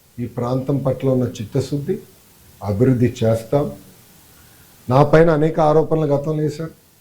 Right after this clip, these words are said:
తొంభై తొమ్మిది పైసలకి టాటా, టీసీఎస్కి, కాగ్నిసెంట్కి ఇస్తున్నా, ఇది కరెక్ట్ కాదని వాళ్ళు ఆనాడు నా పైన ఆరోపణలు చేశారు. పులివెల-, పులివెందుల ఎమ్మెల్యే గారు కూడా స్వయంగా అది చెప్పారు.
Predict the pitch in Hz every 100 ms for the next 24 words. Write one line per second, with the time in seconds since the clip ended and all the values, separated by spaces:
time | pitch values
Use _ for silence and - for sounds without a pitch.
0 | _ _ - 139 165 165 151 151 147 139
1 | 143 160 156 156 160 151 147 - - -
2 | 120 135 156 147 - - 143 143 156 151
3 | 156 156 147 131 131 131 135 147 127 123
4 | - 139 139 - 135 - - 147 139 135
5 | 139 139 135 - - - _ _ _ _
6 | _ 107 123 135 131 120 127 127 127 147
7 | 143 131 127 127 131 131 123 - - 110
8 | 123 135 135 135 127 117 131 120 143 143
9 | 156 160 - - 135 135 139 139 139 139
10 | - 143 147 147 143 127 131 143 143 139
11 | 139 139 143 139 127 127 135 131 117 113
12 | 113 - 143 151